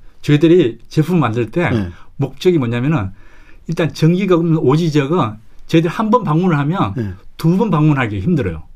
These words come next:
Speaker 2: 어, 그렇겠죠.
Speaker 1: 예. 그래서 제품의 특징이 어떤 게 되냐면은
Speaker 2: 네.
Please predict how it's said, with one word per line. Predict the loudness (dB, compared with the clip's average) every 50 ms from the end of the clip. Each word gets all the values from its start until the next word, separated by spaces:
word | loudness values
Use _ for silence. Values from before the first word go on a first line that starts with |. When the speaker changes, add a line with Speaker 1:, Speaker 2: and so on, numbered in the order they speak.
| -4
Speaker 2:
어, | -4 -4 -4
그렇겠죠. | -4 -8 -12 -10 -8 -8 -10 -10 -8 -6 -6 -6 -2 0
Speaker 1:
예. | 2 2 2 2 0 -6 -10 -16 -20 -20 -10 -4
그래서 | -2 -2 0 2 2 2 2 2
제품의 | 0 -2 -4 -2 -2 0 -2 -2 -2
특징이 | -2 -10 -6 -2 0 0
어떤 | 0 0 0 -2
게 | 0 0
되냐면은 | 0 -2 -4 -4 -4 -4 -2 -2 -2 -2 -2 -2
Speaker 2:
네. | -4